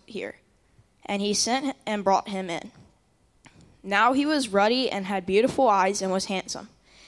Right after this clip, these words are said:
And the Lord said, "Arise, anoint him, for this is he."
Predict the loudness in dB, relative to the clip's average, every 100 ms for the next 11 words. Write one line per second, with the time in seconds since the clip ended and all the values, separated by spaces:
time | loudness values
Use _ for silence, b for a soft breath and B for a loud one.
0 | b b -8 -2 0 4 4 4 2 2
1 | 2 0 -4 -2 4 4 4 0 -8 -10
2 | -6 -4 -4 -4 -8 -8 -14 _ b b
3 | -10 -6 -6 -2 -2 0 -2 -4 -8